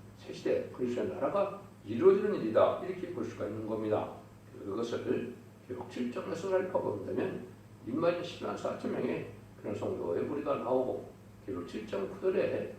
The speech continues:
이제 능히 실성 큰 무리가 어린 양의, 예, 피에 씻어서 예비적으로 제보가였다가 새 시대 백성이 될 것을 보여준 것인데 그런 일들의 역사가, 예, 본격적으로 진행됐다고 하는데 시기적으로는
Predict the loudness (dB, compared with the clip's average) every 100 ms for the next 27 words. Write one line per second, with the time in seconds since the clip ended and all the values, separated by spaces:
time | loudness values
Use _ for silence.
0 | -16 -12 -8 0 2 2 0 -2 -4 -6
1 | -6 -4 -4 -2 0 0 -2 -6 -14 -18
2 | -12 -6 -4 -2 -2 -4 -4 -4 -6 -12
3 | -18 -12 -4 -4 -4 0 0 0 -2 -2
4 | -2 -4 -6 -12 -16 -18 -16 -10 0 0
5 | 0 -2 -2 -2 -4 -6 0 2 2 0
6 | 0 2 2 0 -10 -16 -16 -10 -6 -4
7 | -6 -8 -6 -4 -2 -2 -2 -4 -6 -4
8 | -4 -4 -6 -6 -6 -8 -8 -12 -16 -18
9 | -18 -20 -14 4 6 6 4 2 2 0
10 | 0 -2 -4 -4 -4 -10 -16 -18 -16 -12
11 | -12 -10 -8 -4 -2 -2 -2 0 4 4
12 | 6 4 4 2 -2 -4 -4 -6 -10 -16
13 | -18 -12 -6 0 0 2 2 0